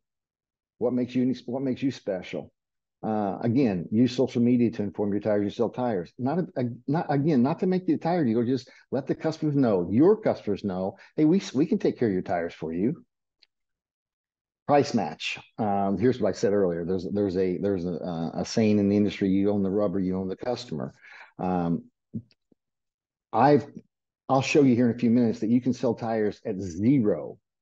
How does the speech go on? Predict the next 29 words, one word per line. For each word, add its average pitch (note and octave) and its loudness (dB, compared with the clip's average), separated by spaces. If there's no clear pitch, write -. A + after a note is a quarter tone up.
zero C3 2
markup A2 -2
and A2+ -2
still A#2 2
make G#2 -2
money. D#2+ -8
I'm G2+ -6
gonna G2+ -4
show - -4
you G#2+ 0
that F#2 -2
here F#2+ -4
in F#2 -2
just F#2 -6
a F#2 -8
few - -4
minutes. F#2 -2
So A2 2
don't C#3+ 2
be, E3+ 4
don't E3+ 0
be F3 4
afraid D#3+ 2
to A#2+ 0
match B2 0
a, B2 0
match B2+ -4
a, C#3+ 0
uh, A2+ -2